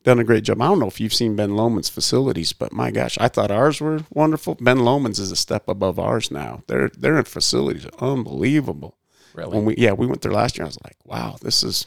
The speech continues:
Speaker 1: this
Speaker 2: Well,
Speaker 1: is
Speaker 2: and,
Speaker 1: cool."
Speaker 2: and they have some athletes.
Speaker 1: Yeah, yeah, they get, they get good athletes. Um, so, you know, it's, it's tough. We gotta come to play. We don't have a off week this week or this year.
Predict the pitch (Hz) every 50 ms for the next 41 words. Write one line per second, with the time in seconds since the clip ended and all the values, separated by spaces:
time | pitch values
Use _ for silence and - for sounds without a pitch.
0 | - _ - 120 131 156 139 139 147 147 151 151 107 123 151 156 113 - - 117
1 | 117 127 151 165 208 214 - - - 131 113 127 - - - - - - - -
2 | - - 120 135 151 135 - - - - - 110 110 104 76 - - 98 113 117
3 | 120 127 - - - - - 120 123 131 117 - - 120 117 113 117 127 139 135
4 | - - 117 123 123 123 - - - - - - - _ _ _ _ - 117 113
5 | 104 - 92 - - - 95 92 90 87 - - - _ _ - 110 104 101 101
6 | 104 117 175 196 - - - - - - - - - - - 147 170 - - -
7 | - - - - 156 156 - - - - - 120 135 151 180 170 151 117 - -
8 | 123 123 123 107 - - - - 135 139 139 117 107 - - - - _ _ _
9 | _ - 143 190 175 156 147 - _ _ - 147 143 160 165 - - - - -
10 | - - 120 127 135 135 120 - - - 104 104 101 98 92 87 80 73 - _
11 | _ _ _ - 120 127 127 127 - - _ _ _ - 110 113 117 117 123 -
12 | - - - - - _ _ - 85 - - - - - - - - _ _ _
13 | - 120 110 - 90 - - - 87 80 -